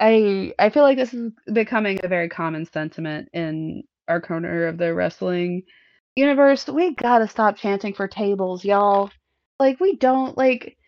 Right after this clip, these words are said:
it's, the tables will come, you just have to be patient. And what I've posited is that people don't actually want tables, they just wanna feel like they're part of the show.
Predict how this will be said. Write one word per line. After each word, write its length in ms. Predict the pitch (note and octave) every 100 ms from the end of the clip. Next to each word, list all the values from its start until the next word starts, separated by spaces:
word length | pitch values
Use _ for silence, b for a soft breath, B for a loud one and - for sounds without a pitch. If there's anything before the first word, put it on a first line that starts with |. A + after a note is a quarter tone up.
| _ _ _ _ _ _ _ -
it's, 160 | D#4 _ _ -
the 140 | G4
tables 440 | G#4 A4+ A#4+ G#4+
will 140 | E4 D4
come, 380 | - D#4+ D#4 C4+
you 80 | B3
just 160 | C#4+
have 180 | E4 D#4
to 60 | D4+
be 120 | C4+
patient. 680 | - A#3 A3+ - D#3+ E3 - _ _ _ _ _ _ -
And 280 | A3+ A3 A3
what 160 | C#4
I've 240 | B3+ C4 C#4
posited 760 | - A#3+ A#3 A3+ A3 G#3+ G#3+
is 280 | - F#3+ F#3+
that 340 | - - - -
people 360 | B3+ C4+ D4+
don't 260 | A3+ A3 A3
actually 440 | F#3+ G3 - G#3
want 340 | F3+ D#3+ D#3+ -
tables, 480 | E3 D#3+ D#3 D#3+ E3+
they 100 | B3
just 220 | D4+ -
wanna 160 | C4 F#3
feel 180 | F3 D#3+
like 140 | D#3
they're 120 | D#3
part 260 | - - -
of 60 |
the 100 | -
show. 500 | - - E2+ B1+ G3